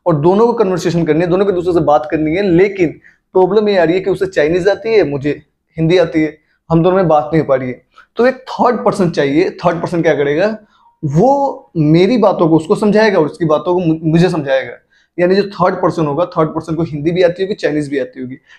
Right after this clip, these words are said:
इसी तरह जो हमारे पास compilers होते हैं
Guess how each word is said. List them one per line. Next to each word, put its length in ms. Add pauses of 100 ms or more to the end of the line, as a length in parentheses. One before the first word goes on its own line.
(180)
इसी 300
तरह 360
जो 200
हमारे 240
पास 340
compilers 600
होते 200
हैं 440